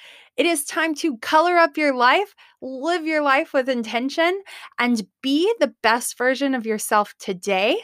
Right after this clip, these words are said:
by the choices you make, because every choice is a decision that gets you closer to your dream life tomorrow.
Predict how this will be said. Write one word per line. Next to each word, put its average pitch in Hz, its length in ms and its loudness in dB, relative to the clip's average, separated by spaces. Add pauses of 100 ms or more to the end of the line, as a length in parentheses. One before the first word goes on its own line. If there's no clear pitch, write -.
(120)
by 214 140 0
the 202 120 -2
choices 226 640 -6
you 226 140 -4
make, 202 520 -4 (300)
because 233 340 0 (140)
every 247 400 0
choice 226 520 -4
is 208 200 -4 (100)
a 190 240 -6 (280)
decision 190 680 -4 (300)
that 196 240 0
gets 226 280 0
you 254 100 0
closer 285 460 -2
to 285 160 -4
your 285 140 0
dream 220 440 -2
life 220 340 0
tomorrow. 180 680 -2